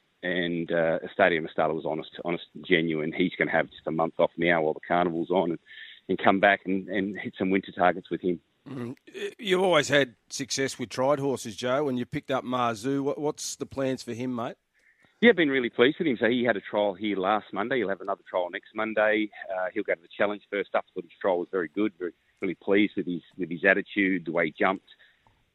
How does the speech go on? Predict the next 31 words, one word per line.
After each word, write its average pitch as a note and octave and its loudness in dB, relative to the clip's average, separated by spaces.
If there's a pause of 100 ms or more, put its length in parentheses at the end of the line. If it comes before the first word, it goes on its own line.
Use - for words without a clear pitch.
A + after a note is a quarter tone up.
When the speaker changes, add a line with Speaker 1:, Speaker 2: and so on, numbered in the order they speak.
(120)
Speaker 1:
pinged G#2 0
out F2+ 4
of E2 -8
the, D#2+ -4 (240)
the F2+ -4
gates, F2+ 2
put A2+ 0
himself F2+ -2
on F2 -4
speed. G#2 4
So, F#2 4
look, G2 -6
I'm E2+ -6
not E2+ -8
gonna F#2+ -2
know F#2+ 0
until, F#2+ -6
until F#2+ 0
I F2+ 2
take G2 -2
him F2+ -12
to F2+ -2
the F2 0
races, G#2+ 2
but - -4
I, - -6
I F#2+ -8
feel A#2 6
like G2 4
the, F#2 -2 (100)
the, F#2 -2